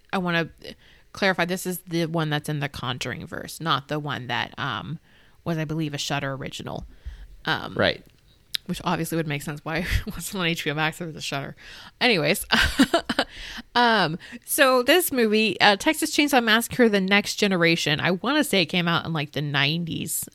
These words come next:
Speaker 1: Um, I don't know. Take with that what you will. <laughs> I had,
Speaker 2: Okay.
Speaker 1: I don't know if I had heard of it, uh, prior to doing this. Uh,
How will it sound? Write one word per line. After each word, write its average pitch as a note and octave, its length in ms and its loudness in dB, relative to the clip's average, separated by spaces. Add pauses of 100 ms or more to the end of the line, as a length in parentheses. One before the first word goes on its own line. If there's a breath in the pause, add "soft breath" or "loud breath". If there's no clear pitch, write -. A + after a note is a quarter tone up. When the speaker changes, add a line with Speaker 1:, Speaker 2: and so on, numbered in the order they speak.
Speaker 1:
Um, E3+ 520 4 (1080)
I F#3 60 -4
don't D#3+ 160 -2
know. F3+ 240 -4 (180)
Take A#3+ 240 0
with A3 120 2
that F#3 180 2
what - 180 -4
you F#3+ 80 -6
will. D#3 220 -6 (500 loud breath)
<laughs> - 460 -16
I G3 100 -2
had, G#3+ 280 6
Speaker 2:
Okay. G3+ 340 -4
Speaker 1:
I - 20 -8
don't F#3+ 220 -2
know F#3+ 160 4
if - 100 -2
I E3+ 80 6
had D#3 140 4
heard - 200 -2
of - 80 -6
it, - 220 -8
uh, D#3+ 200 2
prior D#3 400 2
to D#3+ 120 -10
doing D#3 280 -6
this. D3 280 -6
Uh, A#3 400 4